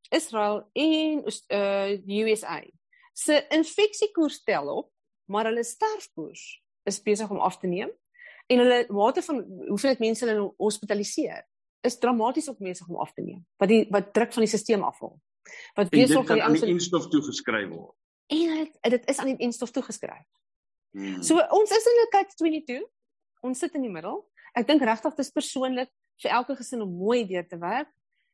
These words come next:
Speaker 1: Ek is nie anti-vaksin nie. Ek, ek het hom gekry, ehm, want ek is frontline. Maar ek weet nie of ek hom nou vir my kinders gaan gee nie.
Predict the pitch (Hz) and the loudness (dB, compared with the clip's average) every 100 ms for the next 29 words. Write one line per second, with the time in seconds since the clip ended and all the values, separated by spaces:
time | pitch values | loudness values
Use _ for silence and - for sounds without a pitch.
0 | - 240 269 254 285 - 247 254 214 185 | -6 0 0 2 0 2 0 2 2 0
1 | - 185 214 - 202 - - 202 - 185 | -6 -10 -10 -8 -8 -8 -6 -6 -4 0
2 | 226 208 185 190 196 220 370 - _ _ | 2 4 0 -2 0 0 0 -4 _ _
3 | - - _ - 214 214 214 208 202 214 | -18 -18 _ 0 2 4 2 -2 -6 -8
4 | - 208 208 214 220 403 466 _ _ _ | -4 -4 -4 -4 -4 -6 -10 _ _ _
5 | _ _ _ _ _ - 220 220 220 269 | _ _ _ _ _ -8 -4 0 2 2
6 | 269 262 240 196 202 208 185 175 156 147 | 0 0 -2 2 0 0 -8 -6 -8 -10
7 | 139 - - - 165 | -16 -12 -12 -12 -16